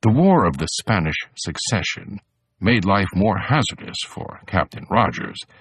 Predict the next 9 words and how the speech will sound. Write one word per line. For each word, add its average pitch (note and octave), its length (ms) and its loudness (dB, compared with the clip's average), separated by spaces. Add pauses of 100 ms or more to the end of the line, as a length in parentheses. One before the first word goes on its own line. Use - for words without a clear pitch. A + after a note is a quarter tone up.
(240)
whose D2 240 -6
merchant G2+ 360 2
ships - 320 -4
were - 220 -10
easy D#2+ 340 2
prey G#2+ 540 2
for C#2 100 -4
French C#2 360 -6
raiders. F#2 540 -4